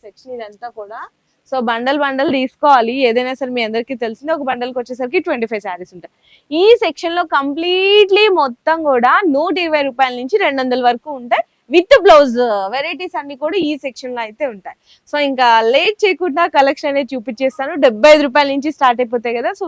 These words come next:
వీడియో అయితే స్కిప్ చేయకుండా చూడండి. And అందరూ ఇంకొక డౌట్ అడుగుతున్నారు, "సిస్టర్ డ్యామేజెస్ ఉంటాయా?" అని అడుగుతున్నారు. So శారీ కట్ ఎంత ఉంటది అవన్నీ కూడా నేను, and మీకు ఆ రెండు విషయాలు షేర్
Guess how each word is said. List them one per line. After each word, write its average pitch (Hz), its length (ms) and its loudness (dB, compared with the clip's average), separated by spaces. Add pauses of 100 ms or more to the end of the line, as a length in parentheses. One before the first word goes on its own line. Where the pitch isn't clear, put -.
వీడియో 269 200 -4
అయితే 311 220 -8
స్కిప్ 254 260 -10
చేయకుండా 269 400 -4
చూడండి. 277 340 -2 (400)
And 339 120 4 (100)
అందరూ 359 300 2 (140)
ఇంకొక 330 300 2 (100)
డౌట్ 285 280 4
అడుగుతున్నారు, 311 540 -2 (340)
"సిస్టర్ 370 420 2 (200)
డ్యామేజెస్ 294 580 2
ఉంటాయా?" 247 460 4 (600)
అని 285 240 2
అడుగుతున్నారు. 269 600 -4 (160)
So 359 80 -2 (200)
శారీ 294 340 4
కట్ 302 320 0
ఎంత 294 240 -8
ఉంటది 247 320 -4 (180)
అవన్నీ 320 360 6
కూడా 349 180 -2
నేను, 339 120 -8 (180)
and 311 180 4 (240)
మీకు 403 260 2 (400)
ఆ - 20 10 (160)
రెండు 311 220 6 (160)
విషయాలు 349 320 4
షేర్ 302 180 0